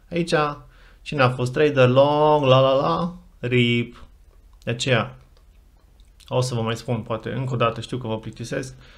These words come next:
fiți investitori, măcar cu cea mai mare parte din banii voștri. Asta cu, eu știu, viitorul, că dacă și parcă, nu funcționează long term. Cei mai mulți trader pierd bani și nu că cei mai mulți,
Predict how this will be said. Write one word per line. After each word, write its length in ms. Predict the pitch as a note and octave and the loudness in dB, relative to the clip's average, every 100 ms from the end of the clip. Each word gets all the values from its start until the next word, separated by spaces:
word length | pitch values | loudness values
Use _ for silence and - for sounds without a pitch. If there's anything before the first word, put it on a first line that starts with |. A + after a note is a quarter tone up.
| - _ _ | -20 _ _
fiți 540 | - C3 C3 C3 - - - - | -12 -2 -2 -2 -6 -12 -16 -6
investitori, 1200 | C3 C3 B2+ B2 A#2 A#2+ - - C3+ B2+ B2+ - | 0 4 4 4 0 -2 -12 -6 -2 0 0 -4
măcar 520 | A#2+ A#2 C3 C3 B2+ | -8 -6 0 0 0
cu 300 | B2+ B2+ B2 - - - - | -2 -2 -4 -8 -20 -20 -6
cea 120 | C3+ | -2
mai 120 | B2 | 0
mare 220 | B2 B2 | 2 0
parte 340 | A#2 A#2+ A#2+ A#2 | 0 -2 -2 -6
din 200 | A#2+ A#2+ | -6 -2
banii 280 | A2+ A#2 A2 | -2 -4 -8
voștri. 380 | A2 - - - _ - - - _ | -12 -16 -20 -20 _ -20 -20 -20 _
Asta 320 | C#3+ C3 B2+ | -4 2 0
cu, 120 | B2+ | 2
eu 140 | B2+ B2+ | 0 0
știu, 180 | B2+ A#2+ | 0 -4
viitorul, 500 | A#2+ C#3 D3 C3+ B2+ | -2 0 2 0 0
că 140 | B2 | 0
dacă 320 | A#2+ B2+ B2+ | 2 2 0
și 140 | B2 - | -6 -2
parcă, 560 | D#3 D3+ C#3 C3 C3 - - | 0 0 -2 -6 -6 -12 -6
nu 320 | B2+ C3 C3+ | 0 0 -2
funcționează 720 | B2+ A#2 - A#2 B2 A#2+ A2+ | -6 -10 -6 -4 -2 -2 -2
long 260 | A2+ A2+ A2 | -4 -6 -6
term. 240 | G#2+ G#2 - | -10 -10 -16
Cei 220 | - C#3 C#3 | -14 -10 -4
mai 160 | B2+ | 0
mulți 280 | B2 B2 A#2 | 0 -2 -4
trader 400 | B2 C#3+ C#3 C3 | -6 -6 -6 -8
pierd 340 | C3 B2 B2+ | -4 -2 0
bani 260 | B2+ A#2 G#2+ | 0 -2 -2
și 180 | - - | -10 -12
nu 180 | A2 B2 | -8 -6
că 140 | B2+ | -4
cei 180 | B2+ C#3 | -2 -2
mai 140 | C3 B2 | 0 0
mulți, 300 | A2 G#2+ | -2 -8